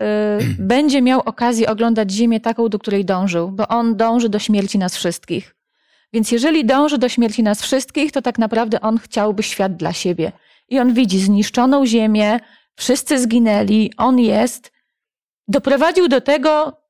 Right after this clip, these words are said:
pozornie, co chciał. I dalej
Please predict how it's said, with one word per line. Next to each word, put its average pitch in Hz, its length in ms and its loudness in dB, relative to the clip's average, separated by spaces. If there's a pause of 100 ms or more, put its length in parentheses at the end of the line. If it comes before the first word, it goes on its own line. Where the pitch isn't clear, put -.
(240)
pozornie, 269 920 2
co 285 120 -2
chciał. 190 440 -4 (560)
I 226 80 -4
dalej 277 640 2